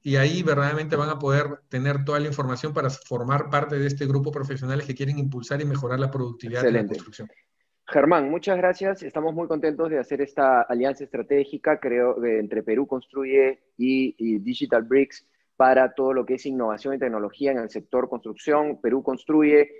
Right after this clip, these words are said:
Speaker 2: tanto en su programa, eh, de, de televisión, co-, que es este, como su revista, quiere impulsar esto que, que además creemos que es algo muy importante para,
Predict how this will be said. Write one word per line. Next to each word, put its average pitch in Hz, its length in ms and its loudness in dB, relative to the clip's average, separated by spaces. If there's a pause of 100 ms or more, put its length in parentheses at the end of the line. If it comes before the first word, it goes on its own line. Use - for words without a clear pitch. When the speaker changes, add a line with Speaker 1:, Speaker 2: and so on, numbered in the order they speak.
(140)
Speaker 2:
tanto 135 220 2
en 131 40 -2
su 127 100 -8
programa, 127 600 2
eh, 107 600 0
de, 107 320 -2
de 110 160 -2
televisión, 107 460 0
co-, - 280 0
que 127 60 -2
es 120 80 -2
este, 139 240 0
como 135 320 2
su 135 480 -4
revista, 131 520 2 (400)
quiere 147 240 8
impulsar 131 640 2
esto 131 320 0
que, - 380 -6
que 107 220 0 (100)
además 110 320 -2
creemos 127 360 0
que 123 100 -4
es - 80 -8
algo 120 200 0
muy 139 240 0
importante 120 600 -2
para, 117 420 4